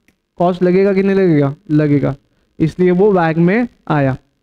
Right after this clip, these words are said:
और अभी जब रिटेन earning आया है, तो हमने book values consider करे। क्या consider करें? Book value बोले तो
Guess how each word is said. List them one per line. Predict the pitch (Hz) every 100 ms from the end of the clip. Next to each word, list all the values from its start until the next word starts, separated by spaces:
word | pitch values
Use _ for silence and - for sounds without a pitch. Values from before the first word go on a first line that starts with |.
| _ _ _ -
और | 170 180 190 180 165 185 208
अभी | - 180 175 214 180 208 190
जब | 175 170
रिटेन | 170 185 190
earning | 185 190 185
आया | 175 180
है, | 180 185
तो | 190
हमने | 175 175 180
book | 165 180
values | 175 160 165 214 -
consider | 180 160 156 147
करे। | 143 143
क्या | - 165
consider | 165 160 165 175
करें? | 165 170 202 208 _ _ _ _ _ _ _ _ _ _ _ _ _ _ _ _ _ _ _ _ -
Book | 156 170 175
value | 170 175
बोले | 170 170
तो | 165